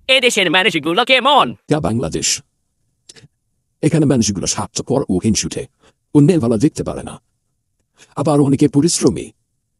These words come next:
Speaker 2: শ্রমিকগুলো অতিরিক্ত কাজ করে টাকা পায় না। আবার অনেকে অলস। কাজ না করেই অনেক টাকা ইনকাম করে।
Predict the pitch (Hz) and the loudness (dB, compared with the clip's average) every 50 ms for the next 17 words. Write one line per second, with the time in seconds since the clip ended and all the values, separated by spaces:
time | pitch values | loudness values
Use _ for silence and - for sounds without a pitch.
0 | _ _ _ - - - 196 196 202 180 135 127 135 143 135 123 - 135 143 - | _ _ _ -8 2 2 2 2 2 0 2 2 2 2 2 0 0 -2 0 2
1 | 147 139 139 - - - - 107 107 - - - 143 - 135 98 82 - 107 92 | 0 0 0 -2 -4 -2 -2 -2 -2 -2 -2 0 0 0 0 -2 -2 -4 -4 -4
2 | 82 80 - 82 67 65 64 - - _ _ _ _ _ _ _ _ _ _ _ | -4 -6 -6 -8 -10 -12 -14 -16 -18 _ _ _ _ _ _ _ _ _ _ _
3 | _ _ _ _ _ _ _ _ _ _ _ _ _ _ _ 135 139 156 156 147 | _ _ _ _ _ _ _ _ _ _ _ _ _ _ _ 0 2 2 2 4
4 | - 143 139 135 - 104 82 76 80 78 76 - - - - - _ _ _ _ | 4 4 2 4 2 -2 -2 -2 -4 -4 -4 -4 -6 -6 -8 -10 _ _ _ _
5 | _ _ _ _ _ _ 131 233 226 - 117 123 110 - - 131 127 143 131 104 | _ _ _ _ _ _ -4 -2 0 0 0 -2 -2 -4 -4 -2 0 0 0 0
6 | 87 95 92 - - - 85 80 78 76 - 78 80 78 - - - 64 | -2 -6 -6 -6 -8 -8 -8 -10 -10 -10 -8 -8 -8 -8 -10 -10 -10 -10